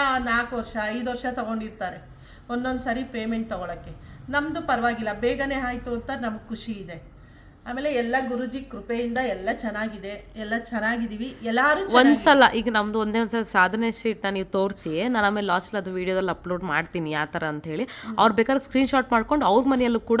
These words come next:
Speaker 2: ಮಾಡ್ಕೋಬೋದು ಸಾಧನೆ. ಯಾಕಂದ್ರೆ
Speaker 1: ಹೌದು.
Speaker 2: ತುಂಬಾ ಜನ ಗುರೂಜಿ ಬಗ್ಗೆ ಹೇಳಿ ಅಂತ ಹೇಳಿದ್ರು, ಆಯ್ತಾ. ಆ, ಡಿವೈನ್ ಪಾರ್ಕಲ್ಲಿ, ಆ, ಮೊದಲನೇ ವಾರ, ಕೊನೆ ವಾರ, ವಾರ ಸಂದೇಶ ಇರುತ್ತೆ ಭಾನುವಾರ.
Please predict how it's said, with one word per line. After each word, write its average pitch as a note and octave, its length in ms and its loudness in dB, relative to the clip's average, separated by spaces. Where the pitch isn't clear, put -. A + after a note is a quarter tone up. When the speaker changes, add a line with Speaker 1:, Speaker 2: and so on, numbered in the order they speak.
Speaker 2:
ಮಾಡ್ಕೋಬೋದು G#3+ 560 4
ಸಾಧನೆ. F3+ 280 0
ಯಾಕಂದ್ರೆ A3+ 280 -2
Speaker 1:
ಹೌದು. A3+ 340 -6
Speaker 2:
ತುಂಬಾ C#4 200 6
ಜನ C#4+ 200 6
ಗುರೂಜಿ B3 320 2
ಬಗ್ಗೆ A#3+ 200 2
ಹೇಳಿ G#3+ 320 4
ಅಂತ G#3+ 160 0
ಹೇಳಿದ್ರು, G3 500 2
ಆಯ್ತಾ. F3 320 0
ಆ, A3 160 6
ಡಿವೈನ್ A#3 380 4
ಪಾರ್ಕಲ್ಲಿ, A#3 580 2
ಆ, G3 240 2
ಮೊದಲನೇ F#3+ 420 0
ವಾರ, G#3+ 260 2
ಕೊನೆ G3 340 0
ವಾರ, G3+ 200 0
ವಾರ G3 160 0
ಸಂದೇಶ G#3+ 460 0
ಇರುತ್ತೆ E3+ 300 -2
ಭಾನುವಾರ. F#3 360 6